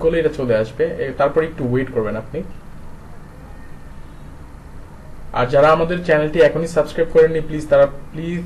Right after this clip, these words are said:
তারা সাবস্ক্রাইব করেন আমার চ্যানেলটাকে। আর আপনি চাইলে আমাদের Facebook পেজটা লাইক দিয়ে রাখতে পারেন বা আমাদের গ্রুপে জয়েন হতে পারেন, আমি লিঙ্কগুলো ডেসক্রিপশনে দিয়ে রাখবো। দেখুন এটা already, আহ, ইনস্টল হয়ে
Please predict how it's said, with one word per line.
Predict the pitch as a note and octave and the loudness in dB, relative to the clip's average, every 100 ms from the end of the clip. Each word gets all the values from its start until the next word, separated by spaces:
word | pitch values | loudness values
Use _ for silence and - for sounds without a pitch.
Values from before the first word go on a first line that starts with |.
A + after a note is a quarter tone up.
| - | 0
তারা | D3+ | 2
সাবস্ক্রাইব | D3 B2+ - D3+ | 0 -4 -2 -2
করেন | D3 C3 | 0 -2
আমার | B2+ | -2
চ্যানেলটাকে। | B2 B2 B2 A#2+ A2 F#3 - - - | -2 -2 -2 -2 -4 -6 -8 -12 0
আর | G3+ | 2
আপনি | G3 F3 | 2 2
চাইলে | E3+ E3 | 4 4
আমাদের | E3+ E3 E3 | 4 0 -2
Facebook | D3+ D#3+ D#3+ | -4 -4 -2
পেজটা | C#3+ C#3 D#3 | -2 2 4
লাইক | C3+ C3+ | 4 2
দিয়ে | D3 | 2
রাখতে | D3 D3 | 2 2
পারেন | C#3 D3 D3 | 0 0 2
বা | D#3 | 2
আমাদের | D3+ D3+ | 2 0
গ্রুপে | C#3+ C3 C3+ | -4 -4 -4
জয়েন | C3+ C3 B2+ | -2 0 0
হতে | C3 B2 | -2 -4
পারেন, | A#2+ A#2+ | 0 2
আমি | D3+ - | 0 -4
লিঙ্কগুলো | C3 C3+ C3+ C#3 | -4 -4 0 0
ডেসক্রিপশনে | C3 B2+ C#3 C3+ B2 | 0 -4 -6 -4 -2
দিয়ে | B2 | 2
রাখবো। | A#2 A2+ C3 G3 - - - | 2 2 0 0 0 -4 -2
দেখুন | D#3 D#3 | 0 2
এটা | E3+ F3+ F3+ | 4 4 4
already, | D3+ D3 D#3 D#3 D#3 D#3 | 6 4 4 -2 -2 0
আহ, | C3+ B2+ C3 | 0 0 -2
ইনস্টল | C#3 D3 C3+ | -6 -6 -4
হয়ে | C#3+ E3 | -2 -2